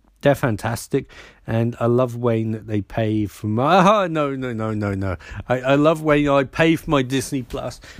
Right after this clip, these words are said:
I don't accept bribes from Disney. I don't accept bribes from, you know, the greatest studio in the history of universe who's revolutionising streaming and theme parks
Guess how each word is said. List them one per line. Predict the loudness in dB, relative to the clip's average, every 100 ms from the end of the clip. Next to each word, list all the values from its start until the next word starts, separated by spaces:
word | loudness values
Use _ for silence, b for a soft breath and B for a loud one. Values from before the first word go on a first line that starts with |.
| -6
I |
don't | -4 -4
accept | -6 -8 -8 -2
bribes | 0 0 -2
from | -8 -8
Disney. | -4 -4 -4 -6 -6 -6 B B B -8
I |
don't | -6 -4 -6 -10 _ -20 _ -20 -12
accept | -10 -10 -10 -10 -2
bribes | 2 2 0 -8
from, | -6 -4 -2
you | -4 -4
know, | -4 -6
the | -6 -8
greatest | -4 -4 -6 -14 -18 -10
studio | -4 -4 -4 -4
in | -4
the |
history | -8 -8 -6 -6
of | -4
universe | -4 -4 -2 -4 -4
who's | -8 -4
revolutionising | -4 -2 -2 -4 -4 -8 -8 -8 -10
streaming | -12 -8 -6 -4 -6 -8
and | -6 -4 -4 -6 -10 B B B
theme | -4 -2 -2
parks | -2 -2 -4 -10 -16 -16 -20